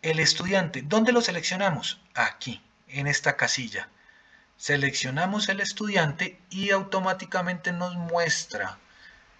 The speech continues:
dos botones, volver a calificar el intento del estudiante o eliminar el intento.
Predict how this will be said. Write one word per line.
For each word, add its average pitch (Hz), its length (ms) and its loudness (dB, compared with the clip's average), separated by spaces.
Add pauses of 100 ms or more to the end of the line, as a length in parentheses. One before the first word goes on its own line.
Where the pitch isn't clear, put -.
(320)
dos 117 280 -4
botones, 139 640 4
volver 143 500 4
a 220 120 8
calificar 135 580 -4
el 151 140 0
intento 113 460 -4
del 156 80 2
estudiante 156 580 -2
o 160 180 10
eliminar 139 420 2
el 151 120 0
intento. 123 500 -6